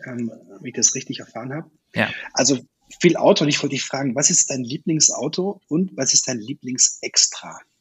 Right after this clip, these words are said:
Speaker 2: Wow, das ist eine sehr gute Frage. Ähm, ein Lieblingsauto habe ich nicht. Ich bin tatsächlich ein Petrolhead, wobei Petrolhead heute auch, auch schon nicht mehr ganz so richtig ist, weil es nicht unbedingt ein Benziner sein muss.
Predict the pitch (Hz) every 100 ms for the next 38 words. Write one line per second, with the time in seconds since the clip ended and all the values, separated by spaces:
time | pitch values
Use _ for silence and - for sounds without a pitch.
0 | _ _ _ _ _ _ _ - 107 104
1 | 101 - 117 120 117 104 117 113 113 -
2 | 110 101 101 92 _ _ - - - _
3 | 107 110 107 113 143 160 143 120 135 131
4 | 123 120 117 98 - - 131 131 120 135
5 | 131 117 131 - 110 101 113 - - _
6 | _ _ _ _ _ _ - 113 113 -
7 | - 120 123 - 123 123 110 104 113 131
8 | 110 110 110 117 - 110 107 107 _ _
9 | - 110 113 - 113 107 110 120 120 117
10 | 110 110 107 - 131 98 98 98 107 131